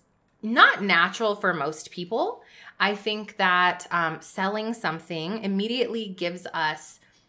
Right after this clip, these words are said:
whatever taste in our mouth or, like, memory, sometimes traumatic, about what we've been exposed to when we think of sales. Maybe you think of the sleazy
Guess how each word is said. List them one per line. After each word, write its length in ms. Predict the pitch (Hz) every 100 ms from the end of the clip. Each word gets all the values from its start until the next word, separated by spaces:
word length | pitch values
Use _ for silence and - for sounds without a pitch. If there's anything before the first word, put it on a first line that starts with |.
| _ -
whatever 560 | 208 247 285 403 427 427
taste 440 | - 226 214 226 233
in 80 |
our 160 | 226 220
mouth 580 | 190 175 170 175 - -
or, 600 | 175 175 170 156 147 151 - - _ _ -
like, 200 | 170 170
memory, 1000 | 180 185 240 277 208 170 160 233 302 - _ _ _
sometimes 760 | - 196 180 196 190 165 185
traumatic, 540 | - 196 180 151 196 - - -
about 340 | 233 247 208
what 320 | 240 247 202 208
we've 260 | 262 359
been 140 | 226 208
exposed 540 | 165 - 160 147 -
to 140 | 175 120
when 260 | 165 190
we 120 | 185
think 220 | 185 165 156
of 120 | 156
sales. 500 | - - - - 185
Maybe 240 | 180 180
you 180 | 190 302
think 220 | 339 262
of 160 | 220 185
the 100 | 175
sleazy 640 | - 160 160 208 226 247